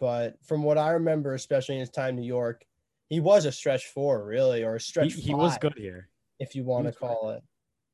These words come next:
Speaker 2: I think
Speaker 1: I
Speaker 2: the
Speaker 1: mean
Speaker 2: one problem with Porzingis is that he doesn't have drive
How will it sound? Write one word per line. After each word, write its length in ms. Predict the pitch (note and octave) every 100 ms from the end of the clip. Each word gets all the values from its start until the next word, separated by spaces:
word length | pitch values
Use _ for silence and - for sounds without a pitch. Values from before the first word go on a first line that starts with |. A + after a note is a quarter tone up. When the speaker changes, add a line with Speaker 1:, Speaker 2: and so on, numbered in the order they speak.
| _
Speaker 2:
I 80 | -
think 200 | B2 F#3
Speaker 1:
I 40 | D3
Speaker 2:
the 80 |
Speaker 1:
mean 100 | C#3+ -
Speaker 2:
one 100 | F3+
problem 400 | - D3+ D#3 E3
with 160 | C#3 -
Porzingis 840 | C#3 A#2+ G#2+ B2+ G#2 F#2+ - - _ _ _ _ _ _ _
is 260 | C#3 A#2+
that 160 | C#3 C3
he 120 | A#2+
doesn't 360 | B2 C3+ B2 B2
have 360 | B2 B2 G#2
drive 680 | G#2+ A2+ A2 G#2+ F#2+ F#2 -